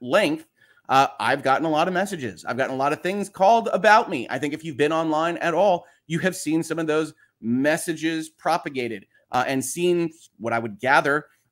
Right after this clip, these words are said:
are Amber Heard supporters putting together those messages and putting together those notes and communication materials in an organized fashion for people to go and talk negatively about me, uh,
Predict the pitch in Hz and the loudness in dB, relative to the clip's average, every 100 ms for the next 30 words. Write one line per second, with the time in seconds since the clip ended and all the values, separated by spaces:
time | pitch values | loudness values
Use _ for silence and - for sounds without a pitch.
0 | - 135 131 143 143 131 143 165 - 156 | 4 4 4 2 0 -2 -2 -2 -6 -10
1 | - 135 151 147 151 143 143 127 135 131 | -6 -4 -4 -6 -8 -8 -6 -6 -4 -4
2 | 131 131 123 123 131 120 139 131 113 135 | -4 -4 -4 -6 -6 -6 -6 -4 -8 -8
3 | 123 127 123 120 127 107 117 135 - - | -8 -6 -6 -6 -8 -6 -4 -4 -6 -10
4 | 127 123 120 123 120 127 131 131 139 123 | -8 -8 -8 -6 -6 -4 -4 -4 -6 -8
5 | - 127 135 135 123 110 107 _ - 143 | -6 -2 -2 -4 -8 -10 -12 _ -6 -2
6 | 143 139 135 - 131 143 139 127 127 127 | -2 -2 -4 -2 2 2 0 -8 -10 -12
7 | - 208 208 123 160 - - _ _ 170 | -10 -8 -4 -2 -2 -4 -18 _ _ -2
8 | 160 165 180 175 139 143 151 135 131 131 | 4 4 2 2 0 0 -4 -6 -4 -4
9 | 127 143 131 131 120 110 117 131 _ _ | -4 -2 2 0 0 -4 -6 -10 _ _
10 | - 123 | 2 2